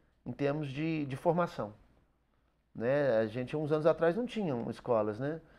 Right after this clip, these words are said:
Escolas em nível superior, que eu digo, né? De audiovisual e tal. É, então hoje a gente consegue, a gente vê e, e uma pessoa, uma galera nova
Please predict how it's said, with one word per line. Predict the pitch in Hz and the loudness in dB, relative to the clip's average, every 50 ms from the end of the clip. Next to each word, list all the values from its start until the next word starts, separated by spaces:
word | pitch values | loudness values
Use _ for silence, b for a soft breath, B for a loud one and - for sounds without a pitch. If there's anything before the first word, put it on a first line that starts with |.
| b b b b b _ | b b b b b _
Escolas | _ - 123 120 117 127 | _ 2 4 4 4 2
em | 131 | 0
nível | 131 127 131 | 0 0 -2
superior, | - - - 139 131 127 120 113 117 | -2 0 0 2 4 4 4 4 2
que | - | 0
eu | 123 | -2
digo, | 113 107 117 117 110 107 | -2 0 -2 -2 0 0
né? | 110 117 120 123 | 2 2 2 2
De | 113 123 | 4 2
audiovisual | 117 110 113 113 113 107 113 110 113 117 110 107 107 | 2 2 0 -4 -4 2 4 6 8 8 8 6 4
e | 104 | 0
tal. | - 107 98 95 b b b b b b b b b b b b _ _ _ 117 | -2 -2 -2 -2 b b b b b b b b b b b b _ _ _ 0
É, | 117 120 120 123 | 2 4 2 2
então | 131 131 - 151 156 | 2 2 4 6 6
hoje | 170 175 165 | 6 4 4
a | 185 | 2
gente | 214 - | 0 4
consegue, | - 254 233 233 - 196 180 180 196 214 214 208 196 180 | 4 4 6 6 6 6 6 6 4 0 -2 2 2 4
a | 156 | 4
gente | 147 175 - 202 | 4 2 0 0
vê | 180 185 185 185 202 214 | 4 6 6 6 6 2
e, | 196 - 147 180 180 180 175 180 | -2 -6 -6 -6 -6 -6 -2 0
e | 175 | 0
uma | 160 - - 165 170 170 | 0 0 0 0 2 2
pessoa, | 170 - 175 - - 156 160 | 2 2 0 -2 0 0 4
uma | 156 | 6
galera | 160 160 165 165 170 156 151 139 135 | 8 8 8 8 6 4 2 -2 -2
nova | 147 156 156 160 160 170 185 190 185 208 214 220 214 | 0 4 6 8 10 10 8 8 6 4 4 2 2